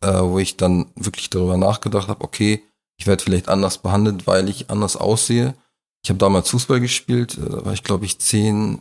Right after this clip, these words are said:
im Alter zehn bis zwölf. Und da war es so, dass ich zum Beispiel von zwei, äh, Fußballkameraden oftmals als, äh, schwarze Kartoffel bezeichnet wurde, et cetera. Und es kam ein-, einmal zu einem gewissen Ereignis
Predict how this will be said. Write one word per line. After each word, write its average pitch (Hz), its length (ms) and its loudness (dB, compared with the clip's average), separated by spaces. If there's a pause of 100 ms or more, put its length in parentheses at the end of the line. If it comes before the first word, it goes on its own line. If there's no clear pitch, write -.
(120)
im 87 200 -6
Alter 92 300 -2
zehn 101 220 0
bis 92 200 -2
zwölf. 113 420 0 (440)
Und 95 100 2
da 92 80 4
war 95 140 6
es - 100 2
so, 110 120 4
dass 101 140 0
ich 95 80 -2
zum 98 120 0
Beispiel 95 220 -2
von 95 180 -4
zwei, 95 480 0
äh, 95 340 -6
Fußballkameraden 92 1040 0 (320)
oftmals 92 600 0
als, 87 440 -2
äh, 87 420 -4
schwarze - 400 0
Kartoffel 98 760 0
bezeichnet 92 560 0
wurde, 92 200 0
et 87 100 -4
cetera. 107 500 0 (400)
Und 92 300 -2
es - 180 -2
kam 123 460 2
ein-, 113 340 0 (160)
einmal 123 340 2
zu - 120 -2
einem 98 380 0
gewissen 113 360 -2
Ereignis 139 720 -2